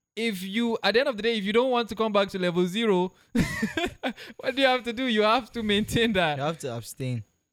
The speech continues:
Speaker 1: Exactly. So I think mostly that's why, uh, for bodybuilders, real bodybuilders that build you, uh, at the end of the day, when you actually sit down with them, they don't, they don't keep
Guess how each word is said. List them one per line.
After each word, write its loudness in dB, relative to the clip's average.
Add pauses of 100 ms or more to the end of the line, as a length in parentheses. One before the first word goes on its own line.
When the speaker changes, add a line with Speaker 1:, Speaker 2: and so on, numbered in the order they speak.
(180)
Speaker 1:
Exactly. -2
So -4
I -6
think -8
mostly -4
that's -4
why, -2
uh, -6
for -10
bodybuilders, -4
real -4
bodybuilders -4
that -6
build -4
you, -8
uh, -6
at -6
the -6
end -6
of -6
the -10
day, -6
when -8
you -10
actually -10
sit -14
down -8
with -10
them, -10
they -14
don't, -14 (1040)
they -2
don't -2
keep -10